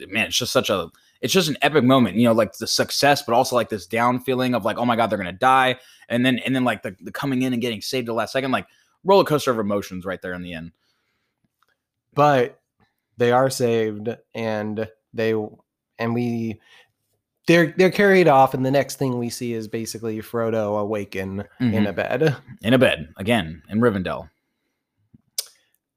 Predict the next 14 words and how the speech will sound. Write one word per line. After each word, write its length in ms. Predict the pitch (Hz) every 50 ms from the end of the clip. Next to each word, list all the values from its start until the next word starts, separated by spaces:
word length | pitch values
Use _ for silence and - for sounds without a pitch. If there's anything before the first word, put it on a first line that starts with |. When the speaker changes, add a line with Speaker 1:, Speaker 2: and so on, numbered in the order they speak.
| _ _ _ _ _ _ _ _ _ _ _ _ _ _ _ _ _ -
Speaker 2:
Uh, 320 | 110 107 107 107 107 - - -
I, 260 | 131 143 143 143 139 - _ _
it, 460 | 151 156 170 160 147 139 - - _ _ _ _ - - - - - - _
this 220 | 139 196 254 247
says 200 | - 240 220 185 156
that 120 | 175 160
he 80 | 156 151
awakens 520 | 139 139 139 135 135 - 135 123 120 113
in 120 | 117 113 113
Minas 300 | 113 107 104 104 - -
Tirith, 380 | - 113 104 104 104 104 -
not 180 | 120 110 107 104
in 80 | 101
Rivendell. 680 | 101 101 98 95 101 98 98 104 113 113 127 139 139